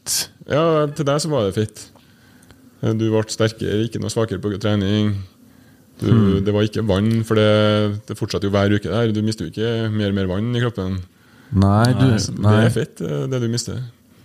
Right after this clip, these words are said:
Speaker 1: Og det s-, s-, sammenfaller bra med det vi ser også, at en centimeter på magen tilsvarer som regel ett kilo fett.
Speaker 3: Å ja, ok.
Speaker 1: Og du har tatt to av hver i uka.
Speaker 3: Har du tatt, eh, midjemål og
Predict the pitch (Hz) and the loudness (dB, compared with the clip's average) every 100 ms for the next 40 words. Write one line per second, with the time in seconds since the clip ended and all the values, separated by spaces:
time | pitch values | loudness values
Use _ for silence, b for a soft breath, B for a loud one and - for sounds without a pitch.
0 | B B B B _ - 123 120 117 113 | B B B B _ 0 2 4 2 0
1 | - - - - 135 123 104 78 101 104 | -2 -6 -6 -2 -2 -2 -2 -2 2 2
2 | 104 110 107 107 107 101 101 151 156 - | 2 2 2 2 0 0 2 0 -2 -4
3 | 113 127 123 127 117 101 98 104 113 110 | -2 0 2 2 2 0 0 0 2 2
4 | 104 185 180 - 69 - 101 82 82 95 | 2 0 -2 -2 -4 0 0 0 -2 -2
5 | 98 82 82 95 - - - 120 113 160 | -2 -2 -2 -4 -8 -20 -10 -2 0 2
6 | 151 143 - 170 110 - 107 113 117 - | 2 -2 -2 -2 -4 0 2 4 2 -2
7 | 117 110 120 101 - - - 110 98 107 | -4 -2 -4 -6 -16 -6 -2 2 2 4
8 | 110 110 90 101 - B B B B 139 | 2 2 -2 -6 -10 B B B B 2
9 | 135 131 127 - 123 127 131 123 104 95 | 4 2 -2 -2 4 4 6 4 2 4
10 | 101 110 113 101 104 104 104 104 | 4 4 2 2 4 4 2 0